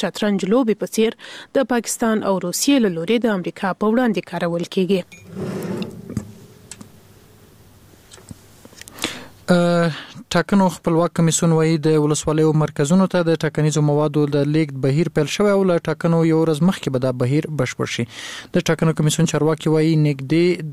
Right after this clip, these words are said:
Speaker 2: درې دېرش ولسوالیو ته د ځمکې او هوا له لارې حساس او غیر حساس مواد رسېدلي دي. خو پر ټاکنو د سار یو شمېر بنسټونه بیا اندېښنه ښیي چې کېدای شي د یو شمېر ولسوالیو امنیتي وضعیت پر دې بهیر منفي اغېز وکړي. امید زهیرملې په اړه نور جزئیات راکوي.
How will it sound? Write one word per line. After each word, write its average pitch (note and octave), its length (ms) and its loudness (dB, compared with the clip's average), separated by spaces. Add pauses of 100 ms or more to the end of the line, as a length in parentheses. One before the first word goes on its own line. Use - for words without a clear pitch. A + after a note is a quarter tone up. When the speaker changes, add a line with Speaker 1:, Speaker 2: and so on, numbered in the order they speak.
Speaker 2:
درې G#3 180 2
دېرش G#3 220 0
ولسوالیو C3+ 540 0
ته C#3+ 120 0
د C3+ 120 0
ځمکې D#3 280 0
او D3 80 2
هوا D#3+ 240 2
له F3+ 80 2
لارې F3+ 180 2 (120)
حساس D#3 420 -2 (120)
او D#3 40 2 (300)
غیر F#3+ 240 2
حساس B2+ 280 -4 (100)
مواد E3 280 0
رسېدلي A#2 420 -6
دي. A2+ 80 -6 (380)
خو G#3+ 220 0
پر F#3+ 120 -10
ټاکنو G3 320 2 (460)
د C#3+ 160 0
سار D#3+ 300 2 (100)
یو E3 160 2
شمېر D#3 260 0
بنسټونه F3 480 2
بیا C#3+ 120 2
اندېښنه C3+ 340 -2
ښیي C3+ 160 0
چې - 60 -10 (100)
کېدای E3 260 0
شي A3 220 2
د F#3+ 80 4
یو F#3+ 160 2
شمېر F3+ 240 4
ولسوالیو E3+ 480 2
امنیتي E3 320 2
وضعیت D#3+ 380 0
پر C3 100 -2
دې C3 240 0
بهیر D3+ 300 2
منفي C#3 300 0 (120)
اغېز B2+ 260 0
وکړي. B2 200 -4 (520)
امید F#3+ 340 2
زهیرملې D3+ 640 2
په C3+ 140 0
اړه C#3 400 -2
نور B2 180 -2
جزئیات A2+ 300 -2
راکوي. G#2 260 -8